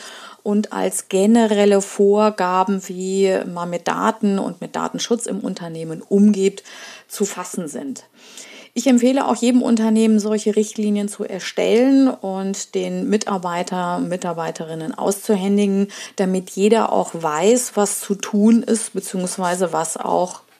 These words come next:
nicht zu tun ist. Es gibt zwei wichtige Punkte, die zu klären sind, also wo es eine Unternehmensentscheidung geben sollte. Das betrifft einmal das Thema private Nutzung.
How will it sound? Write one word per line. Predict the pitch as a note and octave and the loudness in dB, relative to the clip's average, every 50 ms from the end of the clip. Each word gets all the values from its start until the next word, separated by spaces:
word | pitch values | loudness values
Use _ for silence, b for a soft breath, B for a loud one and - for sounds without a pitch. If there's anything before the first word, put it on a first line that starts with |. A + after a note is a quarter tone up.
| _ | _
nicht | - F3+ F#3 G3 G3+ - - | -4 2 4 4 4 4 -2
zu | - - F3+ | -2 -2 -2
tun | F3+ - - E3 D#3 D#3 - | -2 -2 -4 -4 -2 -2 -4
ist. | - - - - - - _ _ _ B B B B B B B B B B B B B B B B B B B B | -6 -8 -10 -12 -16 -20 _ _ _ B B B B B B B B B B B B B B B B B B B B
Es | A3+ A3 - | 0 0 0
gibt | - D4 D4 | -2 -6 -6
zwei | - C#4 - B3+ B3+ A#3+ | -6 -2 0 2 2 2
wichtige | A#3+ D4 C#4+ - D4+ C4+ C4+ B3+ | 2 0 -2 -4 -2 0 0 0
Punkte, | A#3+ - C4 C#4+ F#4 - E4 D4+ | 0 0 0 0 0 -2 -6 -6
die | - C#4 C#4+ | -6 -6 -6
zu | - - C#4 | -6 -8 -8
klären | C4 - - B3 A#3+ C4 D4 D4 D4 C#4+ C#4 | -8 -4 0 2 2 2 2 2 2 2 2
sind, | C4 C4 C#4+ D4+ F4 D#4 B3+ | 2 2 0 0 -2 -2 -2
also | A#3+ A3+ G#3+ G3+ G3+ | 0 0 0 2 2
wo | G#3+ A3 | 2 0
es | G#3+ - - - | 0 -2 -8 -6
eine | - G#3 G3+ G3+ G3+ G3+ G3 G3 | -4 -2 0 0 0 0 0 0
Unternehmensentscheidung | F#3 - G3 G3 F#3+ - G3 G3 G3 G#3 A#3+ B3+ C4 C4 - - A#3+ A#3+ - B3 A#3 B3 B3+ B3+ B3+ B3 B3 | 0 0 -2 -2 -2 -2 -2 -2 2 2 4 4 4 2 2 -2 -2 -2 -2 -2 0 0 2 2 2 2 2
geben | A#3+ A#3+ B3 A#3 A#3+ A#3 A#3 | 2 0 2 2 2 2 2
sollte. | G#3+ A3 G#3 A3 A#3+ C#4 C4+ - D4+ D#4 D#4 C#4 - | 2 4 4 4 4 2 2 0 -2 0 -2 -2 -2
Das | - G3+ G3+ G3+ - - - - - | -2 -2 -2 -2 -4 -8 -10 -10 -4
betrifft | - G#3+ G#3+ - - A#3 A3 - - | -4 -4 -4 0 0 0 0 0 -2
einmal | - G3 G3 G#3 G#3 G#3 G#3 | 0 2 2 2 2 2 0
das | G3+ F#3+ G3 F#3 - - | -2 -4 -4 -6 -8 -8
Thema | - - G#3 G3+ F#3+ F#3+ F#3 F#3 F3+ F#3 F3+ F#3 _ | -2 2 2 2 2 0 -2 -2 -2 -2 -2 -4 _
private | - - G3 F#3+ F3 F3 F3 E3+ F3 F3 - - F3+ | -4 0 0 0 2 0 -2 -2 -2 -4 -2 -4 -4
Nutzung. | F3 E3+ F#3 G3 G3 - - D4 D#4 | -2 -2 -2 -2 -2 -2 0 0 0